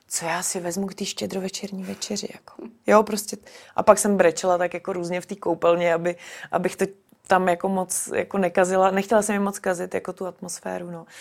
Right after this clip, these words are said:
Byť samozřejmě jako bylo to tam, že jo.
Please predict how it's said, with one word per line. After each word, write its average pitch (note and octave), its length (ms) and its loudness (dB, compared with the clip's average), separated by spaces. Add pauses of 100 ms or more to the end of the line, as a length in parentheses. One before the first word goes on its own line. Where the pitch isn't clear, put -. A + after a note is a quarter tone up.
(160)
Byť F3+ 140 0
samozřejmě E3+ 460 2
jako E3+ 300 2 (920)
bylo D#3 220 0
to D#3+ 120 -6
tam, D#3+ 320 -6
že - 100 -8
jo. - 80 -10